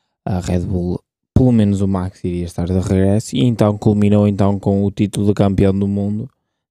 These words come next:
de construtores, já para a Red Bull, já entregue em Suzuka, sendo que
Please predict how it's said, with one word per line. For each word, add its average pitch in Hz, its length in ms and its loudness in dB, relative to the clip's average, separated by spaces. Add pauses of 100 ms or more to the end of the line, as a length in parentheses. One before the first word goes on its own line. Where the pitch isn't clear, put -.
de 101 360 2
construtores, 101 840 -2
já 101 240 -2
para 95 140 -4
a 90 40 -6
Red 98 180 -2
Bull, 104 260 -4
já 107 180 -4
entregue 95 600 -4
em 98 180 -6
Suzuka, 113 580 -2 (520)
sendo 113 520 2 (220)
que 117 280 4